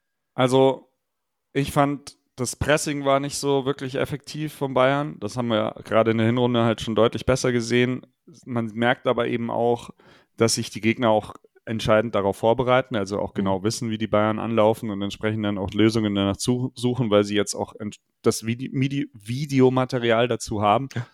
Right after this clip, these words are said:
Speaker 1: Ähm, und dann war, also Kompany hat vorm Spiel gesagt, er hätte da was gesehen, ähm, was ihm zuversichtlich macht, dass sie das irgendwie ausbeuten können.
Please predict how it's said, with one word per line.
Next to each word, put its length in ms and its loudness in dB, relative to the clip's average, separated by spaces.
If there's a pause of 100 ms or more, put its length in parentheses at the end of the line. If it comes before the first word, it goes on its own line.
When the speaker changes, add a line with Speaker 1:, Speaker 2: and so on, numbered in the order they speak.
(520)
Speaker 1:
Ähm, 480 0 (280)
und 220 -2
dann 420 0 (140)
war, 600 2 (280)
also 180 -4
Kompany 360 0
hat 140 -2
vorm 200 0
Spiel 220 -6
gesagt, 420 -2 (220)
er 120 2
hätte 240 -2
da 160 6
was 200 0
gesehen, 680 -2 (540)
ähm, 540 2
was 160 2
ihm 120 -4
zuversichtlich 640 -2
macht, 200 2
dass 120 -2
sie 100 -8
das 180 0
irgendwie 760 -2
ausbeuten 580 0
können. 360 -4